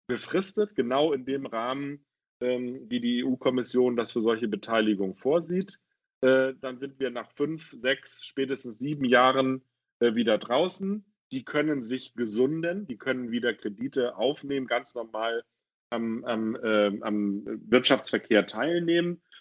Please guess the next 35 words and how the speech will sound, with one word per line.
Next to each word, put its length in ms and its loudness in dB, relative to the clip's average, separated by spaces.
Und 160 -2
das 140 0
ist 180 -2
ein 220 0
durchaus 680 -2
erprobtes 640 -2
Instrument. 800 -4
Wir 120 -4
haben 160 -4
es 280 -10
mit 180 0
der 160 2
Wirtschaft 480 0
breit 340 -2
abgestimmt, 600 -10
mit 120 -14
Kammern 380 -6
und 120 -20
Verbänden. 640 -6
Äh, 140 4
der 120 4
Bund 380 -2
macht 200 -8
es 140 -10
im 140 -10
großen 460 2
Stil 380 0
für 140 -6
die 80 -2
Großunternehmen 840 -2
auch, 300 -4
wir 180 2
für 140 -10
den 160 -10
Mittelstand. 680 -4